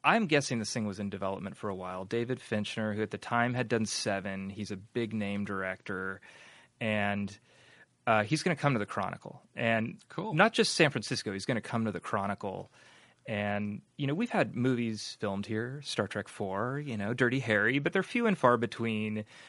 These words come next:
Speaker 1: much less being filmed at the Chronicle.
Speaker 2: Yeah.
Speaker 1: Do you remember the buzz around that? 'Cause you were here. I, I, I was, uh, working here, but I don't remember.
Speaker 2: Oh, when Fincher did his movie?
Speaker 1: Yeah, yeah.
Speaker 2: Yeah,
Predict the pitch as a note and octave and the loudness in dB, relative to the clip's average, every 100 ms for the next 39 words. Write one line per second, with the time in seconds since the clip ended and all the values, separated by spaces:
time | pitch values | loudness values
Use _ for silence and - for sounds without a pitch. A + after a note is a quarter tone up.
0 | - C3 C3+ C#3+ - B2+ - B2 A2 - | -8 6 8 8 6 4 4 0 0 2
1 | B2+ B2 A2+ - - A#2 G#2+ G#2 A#2 G#2 | 4 4 2 -4 0 0 2 -2 -2 -2
2 | G2+ G2+ - G#2+ G#2 E3+ A3 A3+ A3 A#2+ | -2 -6 -12 -8 2 4 4 4 4 4
3 | A2 A#2 C3 C#3 C#3+ C#3+ C#3+ C#3 - A#2+ | 6 4 4 2 2 0 -2 -4 -6 -4
4 | C3+ D#3+ A#2+ - A2+ G2+ G#2 - - B2+ | 0 0 0 0 0 2 2 0 -2 -2
5 | B2+ A#2+ - A#2+ A#2 G#2 G#2 G2+ G2 G2 | -2 -2 -2 -2 -2 -2 -2 -2 0 0
6 | A2 G#2+ G2+ G2+ G2+ G2 G2+ G2+ G2 - | 0 0 -4 -2 -4 0 0 2 0 -4
7 | F#2+ F#2+ F#2+ D3 B2+ A#2 C3+ C3+ D3 C3+ | -8 -8 -2 0 0 -4 -4 -4 -4 -4
8 | C3 A#2+ C#3 D#3+ D#3 C#3+ A#2+ C#3+ C3 A#2 | -6 -2 4 8 8 8 8 10 10 10
9 | E3+ | 6